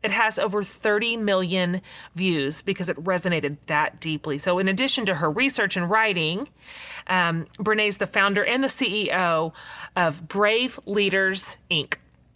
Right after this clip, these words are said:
So this is an organization that brings, um, courage-building programs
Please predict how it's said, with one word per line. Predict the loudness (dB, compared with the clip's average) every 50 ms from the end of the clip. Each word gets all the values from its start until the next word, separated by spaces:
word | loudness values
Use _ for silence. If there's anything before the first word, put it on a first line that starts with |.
| _ _ _ _ _ _ _ _ _ _ _ _ _ -8
So | -2 0
this | 0 0 0 0 -2
is | -2
an | -2 0
organization | 0 0 0 2 0 0 0 0 0 0 0 0
that | 0 0 -2 -2
brings, | -2 0 0 2 2 0 0 -2 -2 -4 -6 -8 -10 -16 -18 -16 -12 -6 -2
um, | 0 0 0 0 -2 -6 -6
courage-building | -4 0 2 2 2 2 2 0 -2 -4 0 0 2 2 2 2 0 0 -2
programs | -2 -2 0 2 2 2 2 0 0 0 2 2 0 0 -2 -4 -4 -6 -6